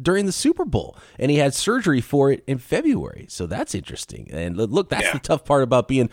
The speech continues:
Speaker 1: forty-three years old, is at some point your body's gonna break down on you. And his arm looked, it's, it's not Brees-like with what happened with, uh, with Tom Brady's,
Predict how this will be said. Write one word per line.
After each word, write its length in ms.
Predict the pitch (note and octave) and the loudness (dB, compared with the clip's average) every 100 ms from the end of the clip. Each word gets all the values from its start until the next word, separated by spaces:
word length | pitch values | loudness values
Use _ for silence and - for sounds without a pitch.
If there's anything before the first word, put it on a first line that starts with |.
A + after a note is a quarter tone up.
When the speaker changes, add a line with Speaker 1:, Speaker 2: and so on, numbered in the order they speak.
| - - | -6 -4
Speaker 1:
forty-three 440 | E3 D3+ C#3 D3+ | 2 2 4 4
years 220 | C3 G#2 | 4 4
old, 220 | A3 E3+ | 4 4
is 100 | G2 | 2
at 100 | G2 | -2
some 200 | - D#4 | -2 -2
point 240 | - A3 A#2 | 0 0 2
your 80 | G2 | 2
body's 300 | A#2 A2 G2 | 2 2 2
gonna 140 | F2 | 0
break 280 | D2+ F#2+ - | 0 -2 0
down 240 | D#3+ E3 | 2 2
on 140 | E2+ D#2 | 2 -2
you. 100 | C#2+ | -4
And 160 | F2+ | -2
his 180 | B2 F3+ | 0 2
arm 320 | C#3+ G#3 B2 | 4 2 2
looked, 280 | A#2 A2 - - - - | 2 2 0 -20 -8 -4
it's, 160 | - | -2
it's 240 | B2 C3 B2 | 0 -2 0
not 300 | C#3+ C#3 - _ G2 G2 | 0 -2 -4 _ -16 -6
Brees-like 640 | A#2 D#3+ E3 A#2+ G2+ F#2 | -2 -2 0 2 2 0
with 200 | G#2 - | -4 -4
what 280 | F#2 A#2 - | 0 0 0
happened 640 | A#2 A2+ A2 G#2 - - - | -2 0 0 -2 -4 -10 -2
with, 320 | G#2+ G2+ - | 0 0 2
uh, 160 | G2 F#2 | 2 2
with 140 | G2+ | 0
Tom 220 | - A2 G2 | 0 0 2
Brady's, 480 | A2 - A2 - | 2 2 -2 -4